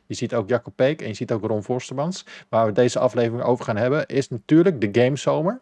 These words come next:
Dat noemen wij zo, maar eigenlijk is het een soort van feestje van Jeff Keighley. Die noemt het Summer Game Fest. En Xbox noemt het de Xbox Showcase. En Ubisoft de Ubisoft Forward.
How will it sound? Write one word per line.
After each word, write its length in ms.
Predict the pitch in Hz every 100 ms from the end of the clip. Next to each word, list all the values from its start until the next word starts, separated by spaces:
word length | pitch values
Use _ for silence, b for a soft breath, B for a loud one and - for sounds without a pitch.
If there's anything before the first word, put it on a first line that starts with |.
| _ -
Dat 200 | 113 98
noemen 200 | 117 107
wij 220 | 113 117
zo, 240 | 120 135
maar 120 | 127
eigenlijk 320 | 117 120 113 123
is 100 | 117
het 80 |
een 60 | 110
soort 300 | - 120 110
van 240 | 117 98 B B _
feestje 400 | - 123 123 -
van 140 | 117
Jeff 260 | 110 120 -
Keighley. 320 | 147 131 120
Die 140 | 117
noemt 200 | 127 117
het 100 | -
Summer 260 | - 107 101
Game 180 | 131 175
Fest. 360 | 196 226 - B B -
En 220 | 113 127
Xbox 300 | - 117 -
noemt 180 | 120 110
het 120 | 92
de 120 | 120
Xbox 260 | 110 104 -
Showcase. 600 | 139 151 - 165 180 135
En 80 | 120
Ubisoft 420 | 139 - 123 -
de 200 | 117 110
Ubisoft 380 | 120 117 - 107
Forward. 720 | - 156 151 160 165 - -